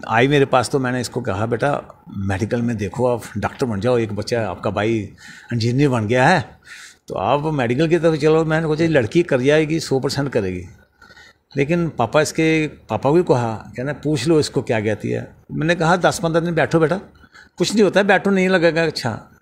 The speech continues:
फिर इसने पापा से कहा, मेरे सामने तो बोली नहीं बेचारी, पापा से कहा, "पापा नहीं, मैंने आर्ट्स ही करनी है।" तो मैंने सोचा, ये अकेली है, कैसे काम करें? आर्ट्स में लगभग सांबा में बच्चे समझते हैं आर्ट्स ऐसे ही होती है,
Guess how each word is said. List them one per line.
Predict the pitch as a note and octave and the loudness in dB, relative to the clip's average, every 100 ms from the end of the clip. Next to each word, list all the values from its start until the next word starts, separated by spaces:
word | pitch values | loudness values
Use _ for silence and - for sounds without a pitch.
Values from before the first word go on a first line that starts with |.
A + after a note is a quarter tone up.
| - - | -14 -6
फिर | D3 | -4
इसने | C#3+ D#3 | -4 -4
पापा | B2 - A#2+ | -4 -2 -4
से | B2 | -4
कहा, | G2+ | -4
मेरे | A#2 B2+ C3 | -2 -2 0
सामने | C#3+ C#3+ | -2 -2
तो | C3 | 0
बोली | B2 C3+ | 0 0
नहीं | C3+ | -2
बेचारी, | A2+ A#2 G#2+ - - - - - | -2 -4 -4 -10 -20 -20 -16 -8
पापा | A2+ A#2+ | -6 -6
से | A2 | -8
कहा, | - G2+ | -10 -10
"पापा | G2+ B2+ | -6 -4
नहीं, | C3 C3+ D3 G#2 - - - _ - | 0 0 0 -2 -12 -20 -20 _ -10
मैंने | G#2 G#2+ B2 | -6 -4 -2
आर्ट्स | D3 B2 - | -2 -2 -2
ही | D#3+ | -2
करनी | C3 F2+ F2 | -2 -4 -8
है।" | G#2 - G#2 F#2+ - - _ - | -12 -16 -20 -20 -20 -20 _ -6
तो | |
मैंने | D3 D3+ D3+ | -4 -2 -2
सोचा, | C#3 C3 D3 | -4 0 0
ये | D3 C#3 | 0 -2
अकेली | B2+ A#2+ C#3 | -2 0 2
है, | C#3+ C3+ F#2+ - | 2 2 -2 -6
कैसे | A2 A2 C3+ | -8 -6 -4
काम | A#2+ A#2+ | -4 -4
करें? | A#2+ C#3+ B2+ | -4 -4 -2
आर्ट्स | A#2 B2 - | 0 0 0
में | D3 | 0
लगभग | C3+ A#2+ C3+ | 0 2 0
सांबा | C3 - A#2 C3 | 0 -2 0 0
में | C3 A#2 | 0 -2
बच्चे | A2+ C3 | -2 -2
समझते | A#2 A#2 G#2+ C3 | -2 -4 -2 0
हैं | |
आर्ट्स | B2 - | 0 0
ऐसे | A#2+ - A#2+ | -4 -2 -2
ही | |
होती | G#2 - F#2 | -2 -4 -8
है, | G#2+ A#2+ | -6 -12